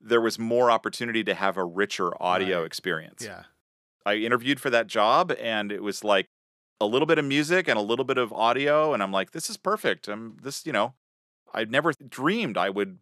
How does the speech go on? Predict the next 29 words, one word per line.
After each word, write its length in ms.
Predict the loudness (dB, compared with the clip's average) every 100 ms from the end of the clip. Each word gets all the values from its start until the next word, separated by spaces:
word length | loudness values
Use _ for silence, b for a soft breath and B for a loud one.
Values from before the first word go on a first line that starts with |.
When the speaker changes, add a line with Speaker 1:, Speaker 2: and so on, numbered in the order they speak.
| _ -18
Speaker 1:
work 380 | -4 -2 0
in 80 | -2
the 80 | -4
toy 340 | -4 0 0 2
industry, 500 | -2 -6 -6 -8 -4
but 240 | 0 -2 _ _ _ _ -6
I'll 100 | -4
tell 160 | 0 2
you 100 | 2
a 40 |
really 300 | 2 2 2
important 380 | 0 -2 -2 2
lesson 320 | 2 2 -2 -4
that 100 | -2
that 180 | -2
taught 340 | 0 0 0 0
me, 400 | -8 -10 -14 -18 _ _ -8
'cause 100 | -6
it 80 |
turned 160 | 0 2
out 80 | 4
to 60 |
be 80 | 2
a 40 | 2
great 200 | 2 4
job 320 | 4 4 2
with 120 | -2
great 200 | 0 0
people, 400 | -2 -4 -6